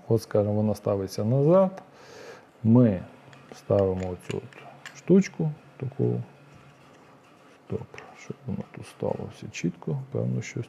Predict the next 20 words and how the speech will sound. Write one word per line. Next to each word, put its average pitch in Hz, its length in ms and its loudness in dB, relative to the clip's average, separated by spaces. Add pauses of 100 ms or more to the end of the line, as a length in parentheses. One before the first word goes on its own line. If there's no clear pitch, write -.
не 110 100 -6
дійшло. 107 640 -8 (760)
Ага, 95 400 0 (360)
не 107 100 -6
дійшло, 104 340 -2
я 123 80 2
знаю, 98 380 -4
що - 200 -12
не 98 120 -6
дійшло. 143 480 -4 (120)
Тобто 104 440 -6
вал, 165 180 0 (140)
вочевидь, 117 560 -6 (1500)
вочевидь, 110 680 -6
він, 123 180 -2 (1120)
стоп, - 340 -10
стоп, - 380 -16
стоп, 135 200 -10
стоп, 117 320 -8
стоп. - 160 -4